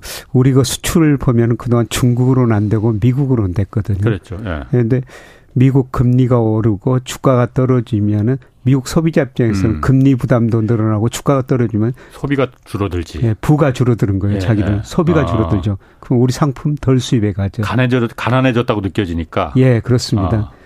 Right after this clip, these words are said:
Speaker 1: 예, 그래서 뭐 직접 간접적으로 지금
Speaker 2: 예.
Speaker 1: 우리 시장에도 영향을 주니까
Speaker 2: 예.
Speaker 1: 우리가 관심을 가질 수밖에 없는
Speaker 2: 음.
Speaker 1: 상황입니다.
Speaker 2: 아니, 그러면 한국에 있는 외국 자본들이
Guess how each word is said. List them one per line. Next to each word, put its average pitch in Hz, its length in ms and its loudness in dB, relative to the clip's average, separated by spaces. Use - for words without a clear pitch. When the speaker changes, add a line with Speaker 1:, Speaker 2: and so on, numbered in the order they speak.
Speaker 1:
예, 120 100 2
그래서 123 380 0
뭐 123 100 0
직접 - 260 -2
간접적으로 117 720 0
지금 110 160 -2
Speaker 2:
예. 113 100 2
Speaker 1:
우리 131 100 4
시장에도 120 540 0
영향을 120 360 2
주니까 107 600 -2
Speaker 2:
예. 76 340 -8
Speaker 1:
우리가 117 220 2
관심을 127 460 0
가질 117 280 0
수밖에 - 380 -4
없는 90 160 2
Speaker 2:
음. - 20 0
Speaker 1:
상황입니다. 98 720 -2
Speaker 2:
아니, 170 140 -2
그러면 175 320 -2
한국에 233 440 0
있는 208 240 0
외국 135 300 0
자본들이 110 720 -2